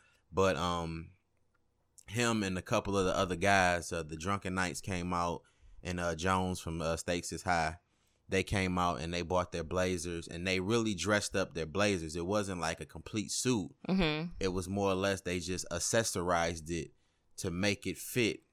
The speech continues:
Speaker 1: partially of who they really are day to day, but still keep up with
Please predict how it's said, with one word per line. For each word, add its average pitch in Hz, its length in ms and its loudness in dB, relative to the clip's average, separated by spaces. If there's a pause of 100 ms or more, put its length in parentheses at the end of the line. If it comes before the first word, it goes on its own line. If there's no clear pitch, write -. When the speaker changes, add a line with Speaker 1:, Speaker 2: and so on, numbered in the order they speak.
(440)
Speaker 1:
partially 120 640 4
of 85 200 -4
who 107 200 -2
they 87 180 2
really 107 380 2
are 85 220 4
day 90 180 2
to 85 120 -2
day, 85 420 4 (420)
but 92 160 -2
still 95 280 -2
keep - 340 -8
up 76 180 0
with 85 400 -6